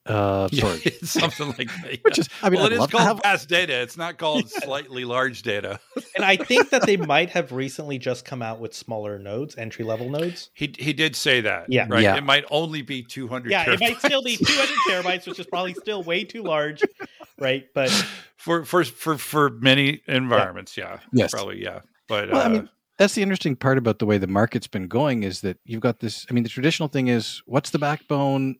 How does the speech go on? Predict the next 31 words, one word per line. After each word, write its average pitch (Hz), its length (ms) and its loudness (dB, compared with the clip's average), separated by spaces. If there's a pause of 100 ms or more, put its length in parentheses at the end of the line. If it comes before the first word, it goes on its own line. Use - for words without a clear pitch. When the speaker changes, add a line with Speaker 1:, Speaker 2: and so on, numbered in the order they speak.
Speaker 1:
of 113 720 -2 (160)
most 120 260 0
countries' 127 400 -2
businesses? 107 640 -2
It's 135 160 -4
small 165 240 -2
business. 98 440 -4 (680)
Speaker 2:
Mm-hmm. 120 320 -4 (300)
Speaker 1:
And 135 340 4
we've 123 140 -2
got 123 180 0
all 123 180 0
these 151 180 -2
companies 127 400 -2
spending 110 360 -4
tons 135 400 -6
and 131 100 -4
tons 123 300 -2
of 101 100 -10
time 123 380 -2
and 107 140 -6
money 107 240 -6
and 98 100 -6
effort 104 380 -6 (340)
on 107 160 -2
building 110 300 0
solutions 104 520 -6
for 120 380 -2
the 95 220 -4
big 101 260 -4
enterprises. 98 720 -6